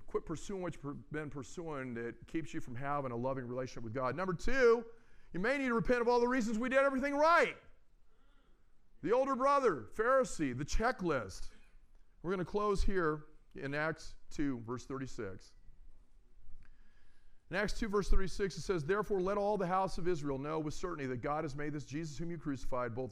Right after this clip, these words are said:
Lord and Messiah." When they heard this, they came under deep conviction, or in some of your translations, they were what? Cut to the heart. When they heard this, they were cut to the heart. They came under deep conviction. What,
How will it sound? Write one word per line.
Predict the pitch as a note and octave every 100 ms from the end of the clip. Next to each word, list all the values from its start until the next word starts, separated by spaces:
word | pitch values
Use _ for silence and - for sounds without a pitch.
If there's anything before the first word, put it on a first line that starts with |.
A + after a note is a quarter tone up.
| A2+
Lord | C#3+ D#3+ F3 E3 - -
and | C3+ C3+ D3 D#3 - -
Messiah." | B2+ - C#3+ C#3 A2 E2 - - - - - - - -
When | D#3
they | F3+
heard | F#3 A#3 G#3+
this, | E3+ G3+ - - - - - -
they | D#3+ D#3+
came | G3+ G3
under | F#3+
deep | D#3 G3+ F3+
conviction, | F3+ F#3 A3 - D3+ F3+ F3 - - -
or | C3
in |
some | C3 F3+
of |
your | E3+
translations, | - E3+ E3 E3 E3 F3 C#3+
they |
were | C#3+
what? | C3+ D#3+ G3 - - - - - - - - - -
Cut | - G3 G#3+
to | A3
the | G3+
heart. | F#3 G#3 E3+ A2 - - _ _ - - - - - - - - - - - -
When | E3+
they | E3+
heard | E3+ A#3 F#3+
this, | D#3 B2
they | -
were | -
cut | G#3+ G3+
to | G3+
the | F3+
heart. | F3 F#3+ C#3
They | E3
came | - G#3 G#3 G3+
under | G3 G3+
deep | D3+ B2 G3+ -
conviction. | F#3 C#3+ F#3+ - - B2+ C3+
What, | A3+